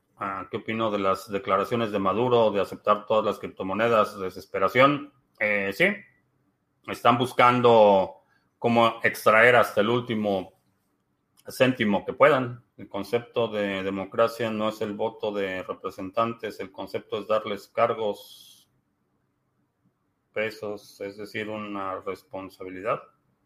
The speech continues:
Ah, no entiendo el, está bien lo de las arandelas con tus sits, lo vi hace tiempo.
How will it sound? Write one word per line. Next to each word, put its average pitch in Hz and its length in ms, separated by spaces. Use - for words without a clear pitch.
Ah, 101 240
no 95 200
entiendo 92 400
el, 87 180
está 101 160
bien 104 180
lo 104 100
de 101 60
las 95 240
arandelas 98 540
con 98 180
tus - 220
sits, 113 320
lo 101 100
vi 107 120
hace 104 180
tiempo. 107 600